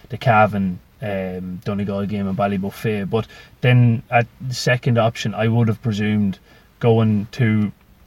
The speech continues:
Brewster Park, seven o'clock on the way home. Even if it's a four o'clock throw in in Ballybuffet, you'd be back in time. You'd be just coming through Enniskillen for seven o'clock to stop and watch the minors. Like,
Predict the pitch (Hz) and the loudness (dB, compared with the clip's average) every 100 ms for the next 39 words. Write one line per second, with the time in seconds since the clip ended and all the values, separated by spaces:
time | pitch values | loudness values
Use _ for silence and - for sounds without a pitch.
0 | 139 135 135 - 180 180 143 - 120 120 | 4 4 4 2 6 8 6 2 2 2
1 | - 143 143 127 110 123 113 110 107 113 | 2 4 6 6 2 2 2 0 0 2
2 | 117 147 170 147 127 123 - 131 123 120 | 4 4 4 4 0 -4 0 0 2 0
3 | 113 - 110 110 104 107 107 101 - 117 | 0 0 0 2 2 2 2 -2 -2 -2
4 | 104 98 - - - 113 107 131 139 127 | -2 -4 -12 -20 -6 -2 2 6 6 4
5 | 117 123 120 113 110 98 131 - 147 147 | 0 2 2 2 2 0 -2 0 0 2
6 | - 127 120 113 131 113 104 - - - | 2 2 2 0 -2 0 0 -4 -18 -20
7 | _ - 107 113 - 123 113 107 - 110 | _ -2 -2 -2 -2 0 2 0 0 0
8 | 110 113 - 113 107 110 104 107 110 107 | 0 -6 -2 -2 0 -2 -4 -4 -4 -2
9 | 107 104 98 - - - 120 107 | -2 -2 -2 -6 -16 0 0 0